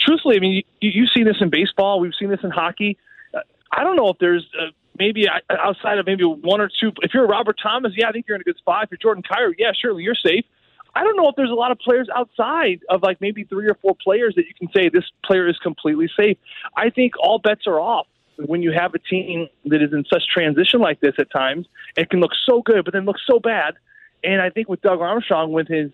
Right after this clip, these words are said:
him thinking about the future here, it is certainly something that you have to consider. I think for all the players, here over the next couple weeks and definitely this next week before the break. I mean, it, it is really that time where you have to show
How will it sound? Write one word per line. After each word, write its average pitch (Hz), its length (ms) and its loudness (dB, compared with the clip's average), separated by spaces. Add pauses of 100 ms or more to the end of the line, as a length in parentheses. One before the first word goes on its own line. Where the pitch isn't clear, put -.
(160)
him 160 200 0
thinking 170 300 0
about 151 180 0
the 143 80 -6
future 196 300 -2
here, 147 280 0 (300)
it 180 140 4
is 202 140 2
certainly 202 400 0
something 160 540 -2 (220)
that 156 340 0
you 156 100 -4
have 165 160 -2
to 156 80 -8
consider. 151 580 -2
I 139 80 -2
think 160 180 -4
for 151 120 2
all 170 120 4
the 196 80 0
players, 131 440 -2 (420)
here 147 300 0
over 151 160 2
the 151 80 2
next 147 240 -2
couple 147 240 -2
weeks 143 300 -2
and 127 240 -2
definitely 156 320 2
this - 100 -2
next 147 180 -2
week 147 120 0
before 143 260 0
the 123 60 0
break. 170 400 0 (380)
I 160 120 0
mean, 165 120 4
it, 208 180 4
it 220 140 0
is 247 240 -2
really 214 260 4
that 185 220 -2
time 175 440 -6
where 147 160 0
you 160 180 -4
have 160 220 -4
to - 200 -20 (180)
show 160 360 4